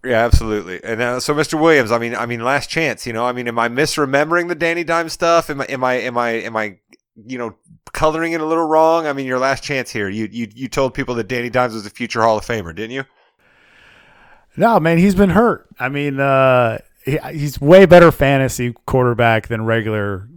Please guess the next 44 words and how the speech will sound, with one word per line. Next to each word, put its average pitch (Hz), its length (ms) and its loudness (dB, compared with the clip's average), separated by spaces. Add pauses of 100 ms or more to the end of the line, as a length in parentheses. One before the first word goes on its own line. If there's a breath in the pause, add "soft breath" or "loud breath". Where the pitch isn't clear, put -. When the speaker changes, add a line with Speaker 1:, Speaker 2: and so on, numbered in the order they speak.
(140)
Speaker 2:
quarterback. 95 640 -8
So 104 320 -10
Speaker 1:
All 95 40 -10
right, 110 380 2
that's 131 180 0
fair 120 240 0
enough. 80 280 -8
That's, 107 200 -8
that's, 120 220 -8
that's 98 280 -8
Speaker 2:
Yeah. 135 40 -8
Speaker 1:
an 123 60 -10
apt 113 180 -6
description. 92 500 -12
That's 101 200 -8
an 107 60 -8
apt 110 80 0
Speaker 2:
But 151 80 4
Speaker 1:
description. 87 540 -8 (160)
Speaker 2:
he 143 260 -4
has 147 140 -2
not 123 180 -2
had 113 140 -4
a 104 60 -8
good 95 220 -10
year. 85 340 -14
I, 104 440 -12
I - 40 -8
will 95 120 -12
say - 240 -14
that. 185 200 -18 (360)
Speaker 1:
All 85 80 -10
right. 87 360 -8
Well, 104 200 2
we 123 80 0
got 151 260 6
your 156 180 2
three 156 460 0
picks. 139 400 -2
We 131 140 -8
got 123 440 4 (320 loud breath)
the 110 320 -2
Baltimore-Cleveland 131 1500 0
game. 135 440 0